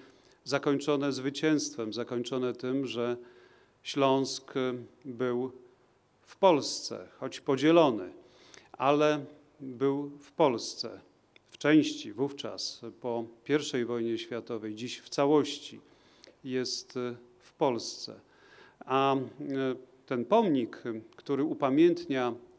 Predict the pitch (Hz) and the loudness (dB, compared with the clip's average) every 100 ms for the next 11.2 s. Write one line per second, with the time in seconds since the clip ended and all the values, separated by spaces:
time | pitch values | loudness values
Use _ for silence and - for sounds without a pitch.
0 | - - 147 135 117 - - _ _ - | -14 -2 0 0 -4 -10 -20 _ _ -10
1 | 127 - 160 156 156 143 139 143 127 - | -10 -4 0 0 -2 -6 -6 -8 -6 -4
2 | 165 170 165 - 147 143 - - _ _ | 0 0 0 -6 -8 -8 -12 -20 _ _
3 | _ _ - 151 147 190 190 180 170 170 | _ _ -2 0 2 2 2 2 0 0
4 | 147 143 165 160 160 147 123 151 170 143 | -4 -2 -4 -2 -2 -2 2 2 4 0
5 | 143 151 139 143 139 117 135 143 135 120 | 0 0 0 0 0 -2 0 0 0 -2
6 | 131 131 127 120 135 113 - 131 120 - | -4 -4 -6 -6 -6 -6 -8 -6 -6 -6
7 | - 123 117 - - _ _ - 131 123 | -8 -8 -8 -10 -20 _ _ -10 -8 -4
8 | 127 113 101 101 90 92 - _ _ _ | -2 -2 -4 -10 -10 -14 -18 _ _ _
9 | _ - 165 180 202 - 190 175 175 160 | _ -8 -4 0 0 4 2 4 2 2
10 | 180 175 170 170 - 139 131 156 151 135 | 2 2 4 2 0 -8 0 0 0 0
11 | 143 143 | 0 0